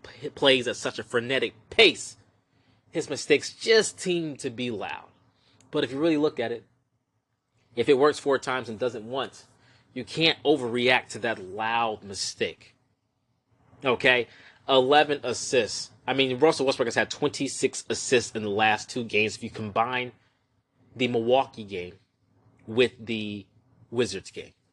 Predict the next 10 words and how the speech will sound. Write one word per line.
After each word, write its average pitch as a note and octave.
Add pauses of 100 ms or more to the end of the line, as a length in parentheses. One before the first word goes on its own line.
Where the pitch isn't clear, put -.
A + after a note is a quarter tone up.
(840)
Twenty-six G3
to -
six -
turnovers F#2 (180)
in B2+
total. - (1300)
Guys, A#2+
that A2+
is A#2
elite A2